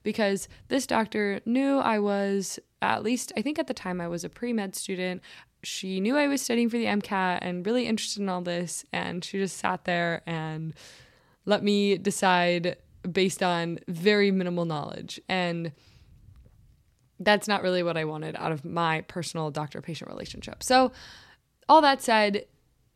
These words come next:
it's cool to learn about, and it's gonna be one day really cool to explain to patients as well,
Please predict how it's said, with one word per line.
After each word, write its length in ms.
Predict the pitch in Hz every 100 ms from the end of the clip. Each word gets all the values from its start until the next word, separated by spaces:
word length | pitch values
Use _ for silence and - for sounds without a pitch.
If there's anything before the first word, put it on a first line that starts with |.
| -
it's 200 | 226 233
cool 220 | - 294
to 80 | 294
learn 200 | 254 226
about, 320 | 226 214 208 -
and 80 | 208
it's 240 | 190 190 - -
gonna 160 | 220
be 200 | 220 226
one 200 | 220 202
day 160 | 190 185
really 240 | 185 180
cool 160 | 175 180
to 60 | 170
explain 380 | - - 165 156
to 100 | 143
patients 440 | 156 143 - -
as 120 | 170
well, 300 | 180 - -